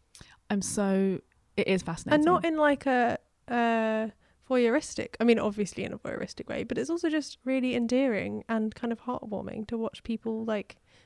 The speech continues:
Speaker 2: figure their <laughs> shit out.
Speaker 1: Figure it out, yeah. I guess it's funny 'cause I completely, like, when I'm watching it, even though I know so much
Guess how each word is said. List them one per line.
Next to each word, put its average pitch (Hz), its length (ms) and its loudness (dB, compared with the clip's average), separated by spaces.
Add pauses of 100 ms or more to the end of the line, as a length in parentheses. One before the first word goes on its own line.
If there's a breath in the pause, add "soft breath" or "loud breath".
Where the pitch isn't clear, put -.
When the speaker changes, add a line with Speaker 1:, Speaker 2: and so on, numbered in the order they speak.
(120)
Speaker 2:
figure 240 360 -2
their - 100 -8
<laughs> 170 60 -12
shit - 320 0
out. 185 240 -8 (200)
Speaker 1:
Figure 196 320 -2
it - 60 0
out, 170 220 -2
yeah. 160 220 -4 (440)
I 208 60 2
guess 240 180 4
it's 269 120 -2
funny 202 220 4
'cause 185 240 0 (100)
I 170 300 2
completely, 185 720 0 (340)
like, 175 160 -2
when 180 120 2
I'm 180 160 2
watching 196 340 -2
it, - 80 0
even 185 240 2
though 175 140 2
I 165 80 0
know 165 320 2
so 170 420 0
much - 500 -4